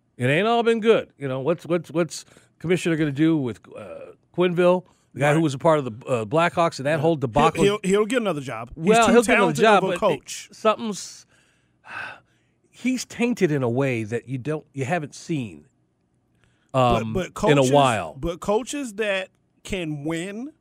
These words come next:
Speaker 1: I know, but if he comes back from, from the scandal that was the Blackhawks and what they did, and he looked the other way, it's, this isn't, this isn't,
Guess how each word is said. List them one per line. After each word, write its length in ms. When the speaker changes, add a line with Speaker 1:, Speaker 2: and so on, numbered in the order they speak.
Speaker 1:
I 160
know, 180
but 140
if 160
he 140
comes 300
back 360
from, 320
from 260
the 60
scandal 380
that 160
was 220
the 80
Blackhawks 500
and 140
what 180
they 160
did, 300
and 100
he 140
looked 300
the 140
other 160
way, 400
it's, 460
this 260
isn't, 260
this 220
isn't, 400